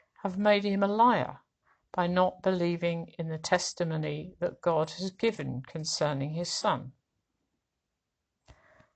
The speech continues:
And this is the testimony. God gave us eternal life, and this life is in his Son. Whoever has the Son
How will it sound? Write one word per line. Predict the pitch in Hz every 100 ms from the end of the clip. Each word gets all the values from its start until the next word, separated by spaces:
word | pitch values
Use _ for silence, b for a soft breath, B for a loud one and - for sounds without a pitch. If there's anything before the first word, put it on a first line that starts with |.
| b
And | 214 202
this | 277 269 - -
is | 233 135 -
the | 156
testimony. | 151 120 - - 127 123 147 196 _ _ _ _ _ _ _ _ _ _ -
God | 165 180 214 -
gave | 180 185 196
us | 208 208 -
eternal | - - 202 208 214 190
life, | 143 131 - - _ _ _ _ _ _ _ _ _ _ -
and | 160 147
this | 202 214 -
life | 196 165 185 - - _ -
is | 151 170
in | 175 143 151 190 _ _ _
his | 160 156
Son. | - - 147 139 123 - _ _ _ _ _ _ _ _ b b b b b -
Whoever | 143 143 160 208 190 -
has | 208 208 -
the | 175
Son | - - 196 220 233